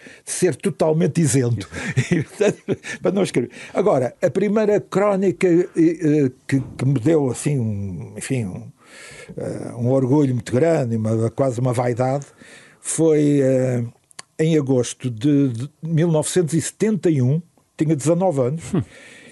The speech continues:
Speaker 1: e o Diário Popular mandou-me, eh, fazer o torneio, eh, eh, eh, Teresa Herrera.
Speaker 2: Ah, é? Ok.
Speaker 1: E, e, portanto, eu fui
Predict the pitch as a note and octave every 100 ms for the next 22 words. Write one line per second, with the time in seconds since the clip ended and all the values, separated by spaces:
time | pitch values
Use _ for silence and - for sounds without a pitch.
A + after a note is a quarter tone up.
0 | _ D#3+ E3 D3+ F3+ D3+ - - D#3 E3+
1 | E3+ D#3+ D3+ F3+ E3 C3+ A#2 G#2+ - C#3+
2 | C#3+ D3 C#3+ C#3+ - C3 G#2 E3+ E3+ D3+
3 | - C3+ D3+ D#3+ D#3+ D#3 D#3 D3+ D3 D3
4 | C3+ C3+ C3 B2+ C3 C3+ - - - D3
5 | C3+ B2+ B2 B2 A#2+ - - - - -
6 | _ _ _ _ _ C3+ B2+ B2+ B2 -
7 | E3+ D#3+ D#3 A#2+ B2 D#3 F3+ - G#3 G3+
8 | F3+ - - - - D#3+ E3 E3 E3 E3
9 | D#3+ D#3+ D#3+ D#3 - D#3 D#3 - D#3+ -
10 | - E3+ C3+ A#2+ D3 - - E3+ D#3 A#2+
11 | E2+